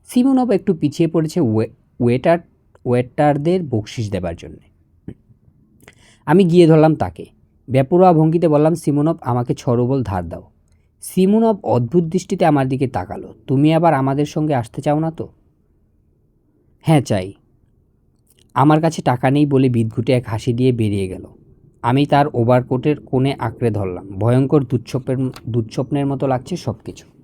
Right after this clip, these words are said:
"তোমার কাছে টাকা আছে সিমোনভ, আমি দেখেছি। কেন ফিরিয়ে দিচ্ছ আমাকে? আমি কি এতই নীচ? দোহাই তোমার,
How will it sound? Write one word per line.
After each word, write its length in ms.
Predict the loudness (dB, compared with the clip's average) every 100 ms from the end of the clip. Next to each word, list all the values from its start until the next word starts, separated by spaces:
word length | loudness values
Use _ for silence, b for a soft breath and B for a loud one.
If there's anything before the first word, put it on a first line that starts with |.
| _ b b b 2
"তোমার 220 | 4 4
কাছে 240 | 2 -2
টাকা 280 | -2 0 0
আছে 200 | -2 -4
সিমোনভ, 420 | -6 -2 -2 -2
আমি 200 | -2 -2
দেখেছি। 480 | -2 -6 -8 -14 -20 -20 _
কেন 240 | -2 0 0
ফিরিয়ে 320 | -2 2 2
দিচ্ছ 280 | 0 -4 -2
আমাকে? 380 | -2 -4 -8 -12 -4
আমি 200 | -4 -2
কি 120 | -2
এতই 380 | -2 -2 -2 0
নীচ? 300 | -2 -4 -4
দোহাই 340 | -2 0 0
তোমার, 300 | -2 -4